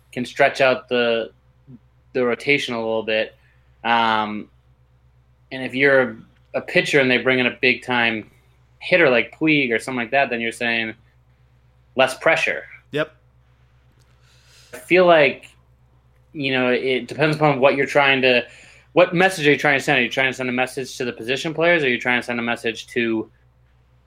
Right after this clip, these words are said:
Speaker 1: the pitchers? You know, what positive
Speaker 2: Yeah.
Speaker 1: message you wanna send?
Speaker 2: I f-,
Speaker 1: Um,
Speaker 2: I feel like the
Speaker 1: but yeah,
Speaker 2: ultimate
Speaker 1: I
Speaker 2: is
Speaker 1: think,
Speaker 2: going
Speaker 1: I
Speaker 2: out
Speaker 1: think I
Speaker 2: and getting an ace.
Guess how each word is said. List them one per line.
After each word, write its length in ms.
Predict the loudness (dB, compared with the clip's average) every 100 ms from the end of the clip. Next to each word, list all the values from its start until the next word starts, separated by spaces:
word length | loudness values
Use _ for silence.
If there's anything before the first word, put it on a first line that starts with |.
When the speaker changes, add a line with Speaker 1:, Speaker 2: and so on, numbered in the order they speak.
| _ _ -10
Speaker 1:
the 80 |
pitchers? 460 | -2 -4 -2 -8 -6
You 100 | -6
know, 160 | -6 -2
what 220 | -4 -2
positive 420 | 0 0 0 -2
Speaker 2:
Yeah. 60 | -2
Speaker 1:
message 380 | -4 -6 -10
you 100 | -10
wanna 220 | -6 -6 -6
send? 500 | -8 -8 -6 -10 -12 -6
Speaker 2:
I 140 | -2
f-, 60 | 0
Speaker 1:
Um, 300 | 0 -2 -4
Speaker 2:
I 40 |
feel 160 | -2 -2
like 100 | 0
the 120 | -2
Speaker 1:
but 180 | 0 6
yeah, 100 | 6
Speaker 2:
ultimate 80 | 6
Speaker 1:
I 40 | 4
Speaker 2:
is 60 |
Speaker 1:
think, 100 | 2
Speaker 2:
going 140 | 0 2
Speaker 1:
I 120 | 2
Speaker 2:
out 80 | 4
Speaker 1:
think 140 | 4
I 100 | 4 2 _ _ _ _ _
Speaker 2:
and 120 | -10 -4
getting 260 | -4 -4
an 100 | -8
ace. 460 | -8 -10 -16 -16